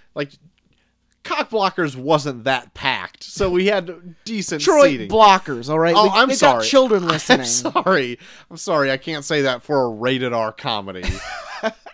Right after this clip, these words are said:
Speaker 1: least I think it's rated R. It has to be rated
Speaker 2: It's, it's
Speaker 1: R.
Speaker 2: R.
Speaker 1: Great. Uh, anyway.
Speaker 2: John Cena drinks beer out of his ass.
Speaker 1: That's
Speaker 2: It's
Speaker 1: very
Speaker 2: gotta be
Speaker 1: true.
Speaker 2: R.
Speaker 1: That's very true.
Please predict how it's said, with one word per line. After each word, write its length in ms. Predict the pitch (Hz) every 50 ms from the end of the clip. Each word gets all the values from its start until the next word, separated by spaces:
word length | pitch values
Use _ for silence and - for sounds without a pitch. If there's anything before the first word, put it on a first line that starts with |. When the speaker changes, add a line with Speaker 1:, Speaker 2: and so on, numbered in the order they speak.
| - - _ _ _
Speaker 1:
least 140 | - 349 -
I 80 | 311 -
think 200 | - 180 247 311
it's 160 | - - -
rated 280 | - 98 95 90 87 87
R. 340 | 85 82 87 98 113 131 139 _ _ _ _ _ _ _ _ _ _ -
It 100 | 151 127
has 260 | 113 95 85 - -
to 60 | -
be 100 | 87 87
rated 240 | 85 82 82 82 80 80
Speaker 2:
It's, 120 | 82 196
it's 160 | - 156 -
Speaker 1:
R. 60 | -
Speaker 2:
R. 340 | - 60 53 50 - 160 _ _ _ _
Speaker 1:
Great. 280 | - 110 95 85 - _ _ _ _ _ _ _ _ _ _
Uh, 280 | 143 139 139 127 135 139
anyway. 140 | 214 294 269
Speaker 2:
John 220 | 220 339 - - -
Cena 280 | - - 285 285 269
drinks 400 | 226 190 165 175 220 233 220 190
beer 480 | 180 143 - _ - 214 214 214 208 196
out 140 | 196 190 185
of 60 | 165
his 120 | 165 143
ass. 580 | - - 127 143 143 135 117 92 - - - -
Speaker 1:
That's 140 | - 131 -
Speaker 2:
It's 100 | 190 180 113
Speaker 1:
very 60 | 104
Speaker 2:
gotta 220 | 262 247 220 202
be 80 | 202 190
Speaker 1:
true. 80 | -
Speaker 2:
R. 520 | - 127 127 120 120 107 107 107 107 117 104 -
Speaker 1:
That's 140 | 123 -
very 240 | - - 92 90 90
true. 320 | - - 95 80 76 76